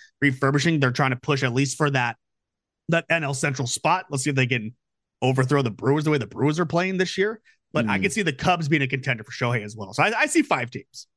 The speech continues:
Speaker 2: Okay. Okay.
Speaker 1: Excuse me.
Speaker 2: Yeah, I definitely see that too. And, and, you know, but the most important thing to him, I think, is marketability.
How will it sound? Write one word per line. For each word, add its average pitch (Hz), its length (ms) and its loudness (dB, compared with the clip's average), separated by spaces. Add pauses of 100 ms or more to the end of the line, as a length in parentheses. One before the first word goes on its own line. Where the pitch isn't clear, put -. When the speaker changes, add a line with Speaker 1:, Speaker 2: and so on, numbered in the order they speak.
(340)
Speaker 2:
Okay. 98 240 -2 (460)
Okay. 127 180 -2
Speaker 1:
Excuse 139 240 0
me. 98 100 -6
Speaker 2:
Yeah, 131 400 4
I 120 120 0
definitely 135 280 -2
see 143 120 -4
that 117 160 2
too. 131 280 0
And, 104 220 -4
and, 95 420 -6
you 104 120 -8
know, 98 80 -4
but 123 140 0 (200)
the 135 80 4
most 220 180 6
important 165 340 2
thing 135 140 0
to 123 140 -2
him, 120 140 0
I 104 80 0
think, 104 180 -4
is 107 140 -8
marketability. 104 840 0